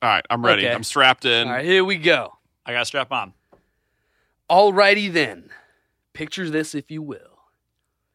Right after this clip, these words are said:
Speaker 2: Ten to two A M, ex Yogi D M T and a box of Krispy Kremes.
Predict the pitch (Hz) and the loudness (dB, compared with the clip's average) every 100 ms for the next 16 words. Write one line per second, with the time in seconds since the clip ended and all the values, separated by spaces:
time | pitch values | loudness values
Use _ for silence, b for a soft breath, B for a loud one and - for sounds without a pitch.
0 | _ _ _ _ - 220 233 214 147 220 | _ _ _ _ -4 0 0 0 -6 -6
1 | 214 208 202 160 117 101 147 175 - 147 | -2 0 0 -2 -4 -10 -4 -4 -4 -8
2 | 160 160 180 165 175 185 - 143 131 143 | -6 -6 -10 -10 -8 -8 -10 -8 -8 -8
3 | 123 104 127 120 - - 135 - 131 - | -10 -4 -4 -4 -10 -12 -12 -12 -20 -14
4 | 120 101 90 _ - | -12 -14 -20 _ -20